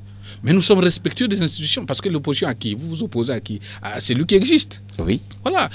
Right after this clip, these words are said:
Speaker 1: Vous ne pouvez pas dire que vous êtes opposé, opposition et s-, et les autres n'existent pas. Opposition, c'est parce qu'il y a quelqu'un qui existe et vous vous opposez à cette politique. Mais pas aux personnes physiques, d'ailleurs, pour commencer. Il faut repréciser tout ça. Il y a, c'est une opposition. On s'oppose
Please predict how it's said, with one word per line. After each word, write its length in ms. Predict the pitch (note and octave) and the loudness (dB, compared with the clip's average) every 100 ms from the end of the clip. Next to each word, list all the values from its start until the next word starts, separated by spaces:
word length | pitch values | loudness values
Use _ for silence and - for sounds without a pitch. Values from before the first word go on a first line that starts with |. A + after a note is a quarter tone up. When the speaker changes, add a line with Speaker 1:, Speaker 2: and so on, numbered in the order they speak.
| - | -2
Speaker 1:
Vous 100 | F3 | 2
ne 60 | G#3 | 6
pouvez 140 | F#3 | 6
pas 160 | F#3+ F#3+ | 6 2
dire 140 | G3+ | 2
que 40 | E3 | 2
vous 140 | E3+ | 2
êtes 180 | F3 C3+ G2+ | 2 -2 -2
opposé, 580 | D3 D3 G2+ C#3 C#3 E3 C#3+ | -2 -2 2 4 4 0 0
opposition 680 | B2 C#3 B2 A#2+ G#3+ A#3 - - | 2 4 4 2 0 -2 -8 0
et 80 | D#3+ | 4
s-, 200 | E3+ - D#3 | 4 2 0
et 60 | |
les 160 | C#3+ D3 | 2 6
autres 200 | G3 D3+ | 6 6
n'existent 480 | C3 A#2+ D#3+ - G#2 | 2 2 0 -2 -6
pas. 220 | - - - - - - D3 | -6 -10 -16 -18 -18 -6 -4
Opposition, 420 | B2+ C3+ B2 A3+ | 2 4 6 4
c'est 100 | - | 0
parce 160 | A2 | -4
qu'il 120 | - C#3+ | 2 2
y 20 | |
a 40 | |
quelqu'un 300 | - B2 F#3 | 4 2 2
qui 120 | F#3+ | 2
existe 220 | D#3+ F#3+ F3+ | 0 2 2
et 20 | |
vous 80 | F3 | 2
vous 140 | E3 | 0
opposez 420 | C3 F#3 F#3+ B3+ | 4 6 6 6
à 80 | - | 0
cette 180 | - G#2+ | -2 -2
politique. 400 | D3+ D3 F#3+ D3 - - | 0 0 -2 -6 -8 -10
Mais 60 | G2 | -4
pas 140 | D#3 | 0
aux 40 | C3 | 2
personnes 380 | - A#2 F#3 E3+ | 2 -2 -2 -4
physiques, 480 | - F2+ F2 G2 - | -4 -6 -8 -12 -12
d'ailleurs, 300 | E2 C#2 - | -10 -10 -14
pour 100 | - | -12
commencer. 340 | F#2 F#2 F#2+ - - - - | -8 -6 -6 -10 -14 -18 -10
Il 20 | |
faut 80 | - | -4
repréciser 560 | A2 A2+ C#3 C3 D#3+ C4+ | -4 -2 -2 0 -2 -2
tout 140 | B2 | -4
ça. 160 | - G2+ - - - - | -8 -12 -16 -18 -18 -8
Il 40 | A2+ | -4
y 40 | |
a, 40 | |
c'est 200 | - A#2+ A3+ | -4 -2 -2
une 120 | A#3 G2+ | -2 4
opposition. 720 | - - C#3+ A#2+ A2+ G#3 A3+ A#3 - - - - | 6 6 6 2 4 2 0 -6 -14 -16 -16 -6
On 140 | C#3 D3+ | -2 2
s'oppose 480 | - C3+ G#3+ G3 | 2 8 8 8